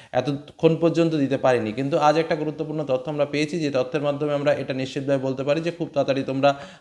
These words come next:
হাতে পেতে চলেছো এবং তারিখটা স্পষ্টই বুঝতে পেরেছো। আমি থাম্বনেলেও তারিখটা লিখে দিয়েছি, যেটা হচ্ছে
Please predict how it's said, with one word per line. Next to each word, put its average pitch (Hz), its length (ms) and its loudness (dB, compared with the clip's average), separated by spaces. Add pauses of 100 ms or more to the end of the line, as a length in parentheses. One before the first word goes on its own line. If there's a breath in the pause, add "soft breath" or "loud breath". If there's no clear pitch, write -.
হাতে 139 180 4
পেতে 165 200 2
চলেছো 180 340 -2
এবং 170 360 0
তারিখটা 156 480 2
স্পষ্টই 160 380 -4
বুঝতে 139 300 -4
পেরেছো। 147 260 -2
আমি 147 180 -2
থাম্বনেলেও 143 340 2
তারিখটা 151 320 -2
লিখে 135 220 -6
দিয়েছি, 139 260 -2
যেটা 151 220 -2
হচ্ছে 165 300 -2